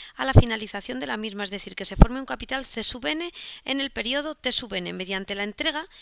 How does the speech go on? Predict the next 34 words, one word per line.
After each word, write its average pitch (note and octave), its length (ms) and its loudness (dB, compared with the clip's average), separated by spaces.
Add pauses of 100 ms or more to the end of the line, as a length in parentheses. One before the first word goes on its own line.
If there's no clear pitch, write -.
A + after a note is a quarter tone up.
(280)
de B3+ 100 -4
una C#4+ 160 0
serie A3+ 280 -4
de G3+ 80 -4
imposiciones G#3 640 -4
periódicas D4+ 600 -4 (240)
que B3+ 120 -4
se A#3+ 100 0
las A3+ 200 -2
va A#3+ 40 0
a A#3 60 -2
conocer C4 340 -6
con A3+ 140 -4
el G#3+ 120 0
nombre C4+ 220 -2
de C4 120 -2
términos C#4+ 520 -4
constitutivos. F3 1040 -2 (640)
El A#3 160 -4
capital B3 920 0
constituido A#3+ 600 -6
al F#3 60 8
final G3 260 2
de A3 80 -4
la A3+ 80 0
operación C#4 480 -4 (280)
va - 60 0
a - 40 0
recibir A3 320 -4
el G#3 100 -2
nombre B3+ 200 -2
de A#3+ 80 -4
capital G3+ 380 -6
constituido. D#3 680 -8